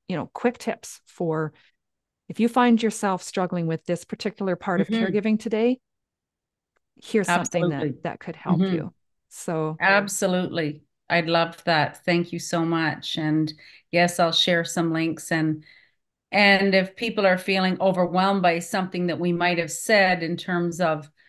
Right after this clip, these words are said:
Speaker 2: it just dawned on me now, um, how do I slow down? How do I reflect? Sometimes people don't know how to even begin. Um,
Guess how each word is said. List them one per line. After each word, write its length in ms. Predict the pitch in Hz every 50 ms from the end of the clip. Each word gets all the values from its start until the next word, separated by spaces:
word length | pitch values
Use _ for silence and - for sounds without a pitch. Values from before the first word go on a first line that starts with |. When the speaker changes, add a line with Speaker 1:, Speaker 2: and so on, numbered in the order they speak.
| _ _ _
Speaker 2:
it 100 | 180 -
just 220 | - 208 214 170 -
dawned 280 | 214 196 208 214 202 190
on 100 | 185 185
me 120 | 175 175
now, 580 | 175 180 190 196 196 185 175 165 165 170 170 - _ _ _ _ _ _ -
um, 520 | 180 175 170 165 165 165 165 165 160 - _ _ _ _ _ _ _ _ _ _ _ _ _ _ _ _ _
how 240 | - - 180 208
do 120 | 214 247 226
I 100 | 214 190
slow 260 | 185 - 190 170 160
down? 240 | 156 147 147 147 147
How 200 | 143 180 175 180
do 120 | 185 190
I 80 | 180 175
reflect? 580 | 170 170 170 - - - 240 220 - - -
Sometimes 460 | - - 208 208 220 262 262 226 - -
people 180 | 226 202 180
don't 220 | 180 190 175 160 170
know 60 | 175
how 260 | 156 180 175 170 170
to 320 | 170 - - - 160 156 143
even 260 | - 185 156 160 156
begin. 580 | 147 156 151 156 165 165 170 180 220 262 269 - _ _ - - _ _ _ _ _ -
Um, 440 | 175 165 160 156 151 151 151 151